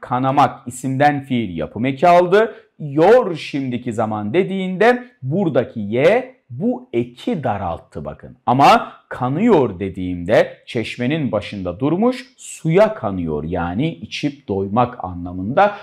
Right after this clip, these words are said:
Buradaki kanmak fiili olduğu için herhangi bir daraltma yok arkadaşlarım. Dikkat. Nereden geldik buraya? Evet, on sekizinci sorudan.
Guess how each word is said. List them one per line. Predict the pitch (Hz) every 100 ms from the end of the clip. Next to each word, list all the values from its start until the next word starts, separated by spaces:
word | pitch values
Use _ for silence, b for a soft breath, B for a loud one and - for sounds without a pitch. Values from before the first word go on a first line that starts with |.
| B
Buradaki | 120 127 185 127 113 - 135 131
kanmak | - - 120 120 113 151 160 -
fiili | 107 95 92
olduğu | 87 82 78
için | 80 - 196 202 -
herhangi | 127 107 104 98 80
bir | 80 76
daraltma | 110 101 87 - 147 190 220 - -
yok | 85 117 131 - -
arkadaşlarım. | 76 69 - - - - 160 220 233 -
Dikkat. | - - - _ _ b b b b b b b b b _ _ _ _
Nereden | 233 247 208 190
geldik | 175 165 226
buraya? | 208 262 262 -
Evet, | 160 107 -
on | 175 165
sekizinci | 147 135 131 113 127 123 202 202
sorudan. | - - 98 78 64